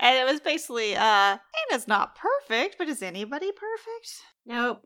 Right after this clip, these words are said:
Speaker 1: Nope. And that, uh, well, you can't prove how the arsenic got into the body.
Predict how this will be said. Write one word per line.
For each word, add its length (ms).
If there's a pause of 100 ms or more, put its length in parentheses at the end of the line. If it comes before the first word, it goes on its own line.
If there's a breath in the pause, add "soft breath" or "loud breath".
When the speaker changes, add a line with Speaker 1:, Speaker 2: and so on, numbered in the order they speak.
(100)
Speaker 1:
Nope. 320 (320)
And 600 (120)
that, 380
uh, 320 (160)
well, 140
you 180 (120)
can't 400
prove 440
how 240
the 180
arsenic 480
got 240 (180)
into 520
the 160
body. 640